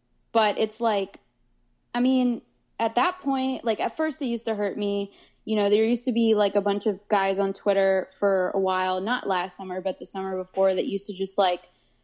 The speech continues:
harass me on Twitter and stuff. But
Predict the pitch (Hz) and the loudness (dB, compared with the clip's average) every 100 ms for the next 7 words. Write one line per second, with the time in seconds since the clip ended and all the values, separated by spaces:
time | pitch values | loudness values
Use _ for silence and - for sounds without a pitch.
0 | _ 254 220 190 190 202 - 208 202 196 | _ -2 2 2 0 -4 -8 -8 -6 -6
1 | 190 196 - 185 185 185 185 180 185 - | -6 -8 -6 -4 -2 -2 -2 -4 -6 -8
2 | - 175 180 - 196 180 | -4 -2 -2 -2 -2 -2